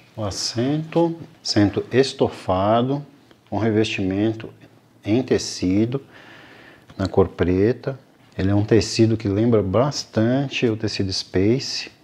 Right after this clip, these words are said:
aquele que tem uns furinhos, tá? Parte de baixo. A densidade da espuma é boa e eu acho que tá um pouco acima da média, tá?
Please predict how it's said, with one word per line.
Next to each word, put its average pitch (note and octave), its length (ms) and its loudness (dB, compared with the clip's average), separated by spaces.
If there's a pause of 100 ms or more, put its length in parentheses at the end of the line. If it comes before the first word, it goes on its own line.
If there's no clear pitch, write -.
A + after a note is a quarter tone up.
(140)
aquele F#2 300 -4
que - 60 -14
tem G2+ 120 -4
uns F2+ 220 -4
furinhos, F#2+ 840 -4
tá? A#2 200 -8 (600)
Parte F2 300 -12
de F2+ 80 -6
baixo. A2 760 -8 (460)
A F#2 40 -4
densidade F#2 420 0
da F#2+ 100 2
espuma F#2 440 -2
é G2+ 80 0
boa A2+ 520 4
e A#2+ 120 2
eu B2 180 2
acho A#2 160 0
que - 80 -16
tá C3 100 2
um B2 100 0
pouco C3 260 0
acima B2+ 340 -4
da D3 140 0
média, F2+ 340 -2
tá? C3 220 -4